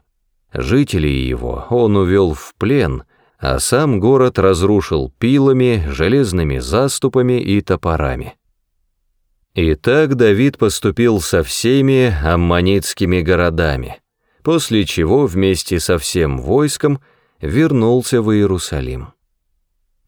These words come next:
Потом было еще сражение с филистимлянами в Гезере. Тогда Сиббихай из Хуши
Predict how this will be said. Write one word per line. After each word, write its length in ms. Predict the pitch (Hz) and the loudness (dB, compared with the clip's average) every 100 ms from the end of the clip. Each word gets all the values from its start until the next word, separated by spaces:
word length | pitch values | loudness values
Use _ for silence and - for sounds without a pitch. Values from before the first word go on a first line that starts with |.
| _ | _
Потом 520 | 80 69 120 151 110 | -4 0 0 2 2
было 240 | 117 143 | 2 4
еще 340 | 139 123 127 117 | 4 2 0 0
сражение 720 | - 92 76 104 120 113 107 | 0 0 2 2 2 2 0
с 60 | - | -2
филистимлянами 960 | - 87 85 - 107 98 98 92 90 | 0 0 0 0 0 2 2 2 0
в 140 | 80 78 | -2 -2
Гезере. 640 | 107 120 71 73 64 - _ _ _ _ _ _ | 0 0 -2 -6 -8 -12 _ _ _ _ _ _
Тогда 340 | 87 76 120 135 | -2 2 2 2
Сиббихай 680 | 127 95 98 - 113 101 | 0 0 0 2 4 4
из 100 | 87 | 0
Хуши 680 | - 92 80 - 143 69 | -2 -2 -2 -2 -2 -2